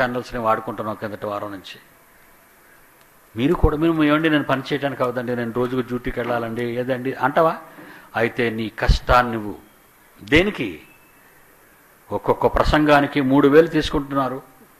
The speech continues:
ఒక వారానికి ఆరు వేలు కట్టాలి. దీనికి మూడు వేలు, దానికి మూడు వేలు. దేనికి? ఎస్డీవీ news ఛానల్కి మూడు వేలు కట్టాలి. విఎల్ మీడియా విజన్, విఎల్ వైజాగ్ లోకల్ ఛానల్కి మూడు వేలు కట్టాలి. ఆరు వేలు వారానికి కట్టాలి.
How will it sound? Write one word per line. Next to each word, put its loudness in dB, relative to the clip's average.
ఒక 2
వారానికి 6
ఆరు 8
వేలు 6
కట్టాలి. 2
దీనికి 2
మూడు 4
వేలు, 2
దానికి 0
మూడు -2
వేలు. -4
దేనికి? 0
ఎస్డీవీ 0
news 0
ఛానల్కి 0
మూడు 2
వేలు 2
కట్టాలి. -4
విఎల్ 6
మీడియా 6
విజన్, -2
విఎల్ 6
వైజాగ్ 6
లోకల్ 4
ఛానల్కి -2
మూడు -2
వేలు -2
కట్టాలి. -12
ఆరు 0
వేలు 0
వారానికి 4
కట్టాలి. -6